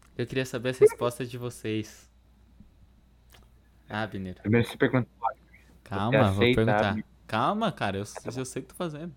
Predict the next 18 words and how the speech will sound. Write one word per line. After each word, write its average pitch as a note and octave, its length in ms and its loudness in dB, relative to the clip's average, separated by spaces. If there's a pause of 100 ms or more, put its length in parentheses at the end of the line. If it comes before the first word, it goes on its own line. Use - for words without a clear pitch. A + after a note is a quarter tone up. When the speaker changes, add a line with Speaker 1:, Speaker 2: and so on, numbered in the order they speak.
Speaker 1:
relaxa C3 240 -14
aí. D3 100 -14 (540)
Speaker 2:
É C3+ 100 0
que E3 100 6
eu D3+ 100 4
sou D#3+ 100 8
aquelas D#3 400 8
madrinhas D3 400 4
que, - 140 -8
os A#2+ 340 2
padrinhos A#2+ 400 2
que - 60 -20
ficam C3 180 0
assim, A#2 200 -2
ó. G2 80 -2 (1300)
Speaker 1:
Abner, G2+ 440 -10 (1200)
você A2 220 -6
aceita G#2+ 580 -4